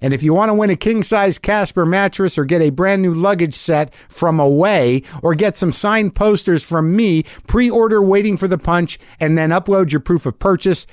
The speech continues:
to enter our sweepstakes. Go to marc maron book dot com to pre-order now. All right? You wanna do that? Can you do it? So I got, oh, you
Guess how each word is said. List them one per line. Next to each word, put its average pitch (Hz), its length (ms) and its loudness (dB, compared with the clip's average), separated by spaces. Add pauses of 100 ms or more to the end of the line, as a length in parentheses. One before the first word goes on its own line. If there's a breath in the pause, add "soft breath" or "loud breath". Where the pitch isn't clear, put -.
(120)
to 160 100 -2
enter 156 260 -2
our 135 120 0
sweepstakes. 123 600 -4
Go 165 180 0
to 160 60 0
marc 170 300 0
maron 165 360 -2 (240 soft breath)
book 160 260 -2 (220 soft breath)
dot 147 280 -2
com 127 400 0 (240 soft breath)
to 127 120 0
pre-order 135 720 0 (240 soft breath)
now. 113 680 -2 (420)
All 117 120 0
right? 170 360 0 (240)
You 127 120 0
wanna 147 180 0
do 165 160 2
that? 185 260 0
Can 139 120 0
you 131 100 2
do 165 260 0
it? 208 160 -2 (380 soft breath)
So 196 600 0 (380)
I 156 100 -4
got, 196 340 -4
oh, 165 120 2
you 226 300 -2